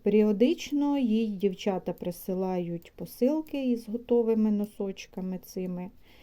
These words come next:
І вона далі вже, е, або пакує великі посилки і відправляє волонтерам, або,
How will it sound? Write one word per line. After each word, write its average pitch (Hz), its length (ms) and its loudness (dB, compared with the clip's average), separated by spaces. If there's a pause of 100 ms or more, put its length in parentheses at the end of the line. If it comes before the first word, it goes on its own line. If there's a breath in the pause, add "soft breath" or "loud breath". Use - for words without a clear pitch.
(400 soft breath)
І 247 320 2
вона 190 400 -2
далі 214 400 0
вже, 254 600 -2
е, 196 400 -4 (120)
або 196 380 6
пакує 202 640 0
великі 202 500 2
посилки 170 1000 -4 (1400 loud breath)
і 240 60 6
відправляє 226 800 6
волонтерам, 196 1040 2 (2000 loud breath)
або, 214 560 4